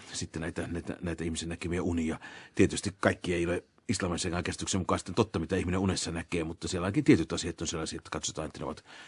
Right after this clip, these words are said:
todellista tietoa sieltä unimaailmasta tai spirituaalista maailmasta.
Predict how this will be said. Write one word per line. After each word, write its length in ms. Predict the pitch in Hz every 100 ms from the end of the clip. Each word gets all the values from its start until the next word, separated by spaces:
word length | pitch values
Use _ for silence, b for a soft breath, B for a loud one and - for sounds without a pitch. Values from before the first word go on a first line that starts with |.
| B -
todellista 440 | 110 85 104 -
tietoa 380 | 107 110 87 87
sieltä 280 | 92 82 - - 98
unimaailmasta 640 | 85 76 73 73 - -
tai 120 | 69 82
spirituaalista 560 | 90 76 69 - -
maailmasta. 500 | 80 76 71 - -